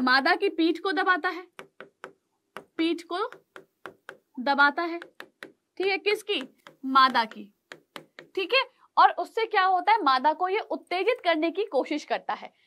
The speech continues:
ठीक है, इससे क्या होता है? मादा को उत्तेजित करने की कोशिश करता है। ठीक,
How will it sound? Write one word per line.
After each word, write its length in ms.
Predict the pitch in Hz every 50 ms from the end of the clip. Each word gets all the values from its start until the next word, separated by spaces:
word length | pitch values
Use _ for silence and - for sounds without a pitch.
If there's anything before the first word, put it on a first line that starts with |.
| _ _ -
ठीक 180 | 370 349 302 466
है, 120 | 523 508 - _ _ _ -
इससे 300 | 339 330 - - 440 440
क्या 180 | 440 427 415
होता 300 | 392 311 359 339 - 349
है? 220 | 359 339 381 453 554 - - _ _ - - 269
मादा 360 | 262 262 262 262 269 277 294
को 180 | 285 381 440 622 - - - - _ - - _ _ _ _ _ _ - - - _ _ - - _ _ _ -
उत्तेजित 520 | 277 277 - - 370 359 320 294 311 311
करने 300 | - 311 277 262 262 277
की 140 | 262 392 508
कोशिश 360 | - 359 349 - 330 302 311
करता 300 | - 262 220 214 - 214
है। 160 | 220 220 208 202 _ - - - _ _ _ _ _ _ - - - _ _ _ _ - - - _ _ _ _ _ _ _ _
ठीक, 360 | - - 415 480 571 - -